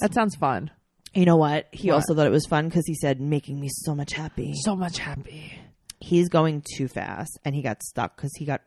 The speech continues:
Speaker 2: he forced it uphill.
Speaker 1: Mm-hmm.
Speaker 2: So he's like, "You know, I'm gonna surprise her with a proposal."
Speaker 1: Right.
Speaker 2: She said that this is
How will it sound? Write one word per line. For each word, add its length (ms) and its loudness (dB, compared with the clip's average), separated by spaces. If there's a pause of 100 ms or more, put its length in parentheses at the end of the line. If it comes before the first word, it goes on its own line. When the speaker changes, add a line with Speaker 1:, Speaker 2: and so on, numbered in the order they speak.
Speaker 2:
he 120 -4
forced 360 -2
it 60 -4
uphill. 420 -2
Speaker 1:
Mm-hmm. 760 2 (320)
Speaker 2:
So 180 4
he's 240 6
like, 300 4
"You 60 2
know, 260 6
I'm 100 2
gonna 140 -2
surprise 400 -4
her 80 0
with 120 0
a 40 -2
proposal." 760 -8 (1000)
Speaker 1:
Right. 340 -2 (1040)
Speaker 2:
She 300 0
said 200 2
that 140 2
this 180 2
is 400 4